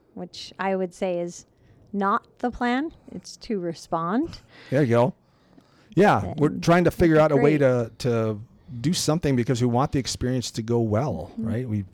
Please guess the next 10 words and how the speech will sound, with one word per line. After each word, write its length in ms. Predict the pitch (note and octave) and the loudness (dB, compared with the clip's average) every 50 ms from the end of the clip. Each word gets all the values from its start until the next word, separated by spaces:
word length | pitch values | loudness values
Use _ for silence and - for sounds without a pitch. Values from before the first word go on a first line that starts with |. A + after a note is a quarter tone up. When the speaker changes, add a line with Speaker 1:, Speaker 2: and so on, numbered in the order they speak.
| - | -12
Speaker 2:
spent 300 | A2 - - - A2 G#2+ | -12 -10 -4 -4 -2 -2
all 160 | G#2+ A#2+ C3+ C3+ | 0 -2 0 0
this 180 | C3 - - | -2 -4 -2
money, 280 | A#2+ A#2+ A#2 A#2+ A#2+ A2+ | -2 -2 0 0 -2 -2
time, 380 | G2+ - B2 A#2+ B2 B2 A#2 | -2 -2 -2 0 0 -2 0
effort, 420 | A2 A2+ A2 - A2 A2+ A2 - - _ _ _ _ _ _ _ | -2 -2 -2 0 -2 -2 -2 -4 -10 _ _ _ _ _ _ _
get 180 | - B2+ B2 - | 0 0 2 2
there, 360 | - A2 A2 A2 A2+ A2+ G#2 - - - - _ _ | 2 2 2 2 2 0 -2 -4 -14 -20 -20 _ _
or 240 | - A#2 A2+ A2+ G#2+ | 2 4 4 4 2
it's 260 | G2+ - - - | 0 -2 -8 -8